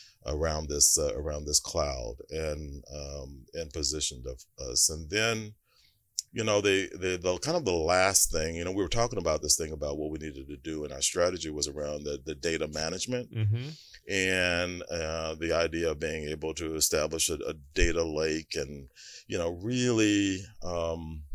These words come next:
Speaker 1: looking at and saying our, our customer is the asset, and the customer being kind of our, our definition of customer,
Speaker 2: Mm-hmm.
Speaker 1: that is the asset.
Speaker 2: Mm-hmm.
Speaker 1: And that is an asset that is to be managed,
Speaker 2: Especially
Speaker 1: right?
Speaker 2: when you have so many lines of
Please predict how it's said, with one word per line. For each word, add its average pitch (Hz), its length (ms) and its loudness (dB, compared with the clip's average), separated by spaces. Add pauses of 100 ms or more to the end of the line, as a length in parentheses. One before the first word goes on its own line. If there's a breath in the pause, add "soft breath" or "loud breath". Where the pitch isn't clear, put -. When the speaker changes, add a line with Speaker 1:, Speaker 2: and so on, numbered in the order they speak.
(880)
Speaker 1:
looking 101 460 0
at 85 260 4
and 85 160 2
saying 87 340 4
our, 85 260 -4
our 82 120 -4
customer 78 600 8
is 73 200 0
the 76 160 -2
asset, 58 420 4
and 78 160 -6
the 82 60 -2
customer 131 360 2
being 82 340 -2 (340 loud breath)
kind 80 160 0
of 73 180 -2
our, 80 280 2 (100)
our 95 160 6
definition 80 600 4
of 69 100 -8
customer, 104 420 2
Speaker 2:
Mm-hmm. 104 540 -4
Speaker 1:
that 92 220 8
is 92 260 6
the 76 140 0
asset. 78 480 4 (100)
Speaker 2:
Mm-hmm. 82 300 2
Speaker 1:
And 80 140 -4 (240)
that 90 200 4
is 87 180 6
an 78 100 -2
asset 78 440 4
that 78 100 -2
is 71 120 4
to - 100 -8
be 76 120 -6
managed, 76 800 -4
Speaker 2:
Especially 151 420 6
Speaker 1:
right? 131 40 2
Speaker 2:
when 120 80 4
you 117 80 4
have 110 100 4
so - 140 2
many 110 140 0
lines 101 260 0
of 95 80 -8